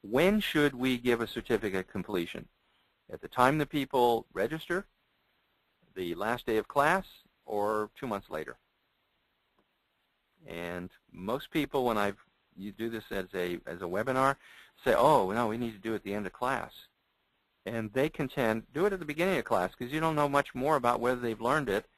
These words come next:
other than the tests you've done. Or in other words, they're getting to the transfer training piece. You don't know any more about whether they've learned it the first day of class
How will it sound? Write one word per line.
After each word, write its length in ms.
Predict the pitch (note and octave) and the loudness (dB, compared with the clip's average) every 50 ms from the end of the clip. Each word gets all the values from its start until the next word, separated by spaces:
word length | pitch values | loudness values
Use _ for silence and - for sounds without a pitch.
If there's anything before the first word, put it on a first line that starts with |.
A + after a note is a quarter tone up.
| _ _ _ _ _ | _ _ _ _ _
other 280 | - G#2+ B2 A#2+ B2+ A2+ | -4 -4 -2 0 -2 -2
than 160 | A2+ A#2 G#2 | 0 -2 -2
the 80 | F#2+ F#2+ | -2 -4
tests 340 | - - D3+ D#3 D#3+ - - | -2 -2 -2 -2 -2 -2 -6
you've 160 | G#2 F2 F2 | -8 -6 -4
done. 300 | - E2+ E2 F2 G#2+ - _ _ _ _ _ _ _ | -4 -2 -2 -2 -4 -6 _ _ _ _ _ _ _
Or 100 | - F2 | -8 -8
in 180 | - - G2+ A2+ | -6 -4 0 0
other 160 | A#2 G#2 G2 | 2 2 0
words, 100 | G2 F#2+ | -2 -4
they're 80 | B2 | -4
getting 240 | A2+ B2 B2 A2+ G2+ F2+ | -2 0 0 0 0 -2
to 100 | - G2+ | -6 -8
the 100 | F#2 - | -10 -8
transfer 400 | - - A2 G#2 - - - - | -4 -4 -4 -4 -4 -8 -12 -14
training 500 | - - - A#2 A2 G#2+ F#2+ E2+ D#2 - _ _ _ _ _ _ | -10 -8 -6 -4 -4 -2 -4 -6 -8 -10 _ _ _ _ _ _
piece. 380 | - - G2 F#2+ F#2+ F2+ - - _ _ _ _ _ _ _ _ _ _ - | -16 -12 -10 -10 -10 -12 -14 -20 _ _ _ _ _ _ _ _ _ _ -4
You 100 | D#3 F3+ | 2 4
don't 140 | G3 F#3+ F3 | 4 6 6
know 300 | D#3+ D3 C#3+ B2+ A2+ - - | 8 8 6 6 4 0 -4
any 180 | - C3 D3 D#3 | -4 -2 -2 0
more 220 | D3 C#3 C#3 C3 | 2 4 4 4
about 280 | A#2+ - B2 A2+ G#2 G2+ | 4 2 2 2 2 2
whether 260 | A#2 A#2 A#2+ B2 A#2+ | 2 0 0 0 -2
they've 220 | A2 G#2+ G#2 G2 | -2 -2 -4 -2
learned 240 | G#2+ A#2 C3 C#3+ C#3 | -2 -2 -2 -2 -2
it 140 | A#2+ G2 - - _ _ _ _ _ | -2 -4 -6 -8 _ _ _ _ _
the 60 | - | -8
first 260 | - - D3+ D#3+ - | -2 -2 -2 0 0
day 100 | - A2 | 0 -2
of 60 | G2+ - | 0 0
class 280 | - A#2 G#2 G#2+ A2+ | 0 0 2 0 0